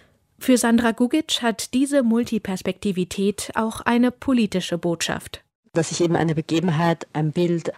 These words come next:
Speaker 2: nicht eindimensional betrachten kann, sondern ich muss auch versuchen, was gesamtheitlich zu sehen, um daraus eben ein tieferes Verständnis für eine Situation oder eben auch f-, für politische Dimensionen zu bekommen. Das muss man theoretisch in allen Lebenslagen.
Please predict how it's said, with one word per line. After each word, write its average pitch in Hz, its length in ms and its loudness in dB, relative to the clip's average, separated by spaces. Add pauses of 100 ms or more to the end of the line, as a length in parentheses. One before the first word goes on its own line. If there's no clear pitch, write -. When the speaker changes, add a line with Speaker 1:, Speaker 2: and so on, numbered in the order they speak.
(120)
Speaker 2:
nicht 170 320 0
eindimensional 170 640 2
betrachten 160 560 -2
kann, 165 240 0
sondern 156 320 0
ich 160 160 -4
muss 165 240 -2
auch - 340 -4 (400)
versuchen, 175 640 -2
was 165 160 0
gesamtheitlich 175 760 0
zu 196 140 -2
sehen, 175 440 0 (300)
um 165 220 2
daraus 156 440 2
eben 170 460 0 (200)
ein 165 120 0
tieferes 175 400 0
Verständnis 175 680 -2
für - 100 0
eine 165 160 2
Situation 165 800 0
oder 165 260 2
eben 165 220 0
auch 156 180 2
f-, - 220 -2
für - 420 -2
politische 160 680 -2 (320)
Dimensionen 156 720 2
zu 156 200 -4
bekommen. 147 640 0 (200)
Das 165 120 -2
muss 170 180 0
man 175 200 0 (240)
theoretisch 185 480 0
in 185 80 0
allen 165 320 0
Lebenslagen. 151 720 0